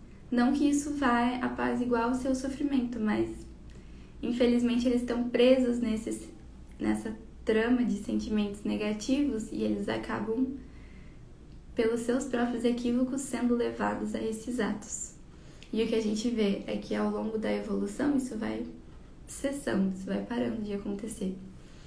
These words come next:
E eu acho que a, a nossa, o nosso lugar frente a esses espíritos não deveria ser de pensar: "Nossa, que horrível,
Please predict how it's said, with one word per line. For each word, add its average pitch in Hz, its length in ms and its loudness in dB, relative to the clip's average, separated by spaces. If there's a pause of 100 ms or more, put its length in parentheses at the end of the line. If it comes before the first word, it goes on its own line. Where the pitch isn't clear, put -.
(720)
E 214 340 6
eu 214 100 6
acho 214 300 0
que - 120 -4
a, 220 240 0
a 214 40 2
nossa, 226 520 0
o 208 60 -2
nosso 240 340 0
lugar 214 480 2
frente 233 440 -2
a - 20 2
esses 214 300 0
espíritos 247 800 2
não 214 160 2
deveria 240 520 6
ser 202 500 0 (560)
de 220 120 -2
pensar: 214 600 -2 (440)
"Nossa, 233 400 0
que - 280 -4
horrível, 220 640 4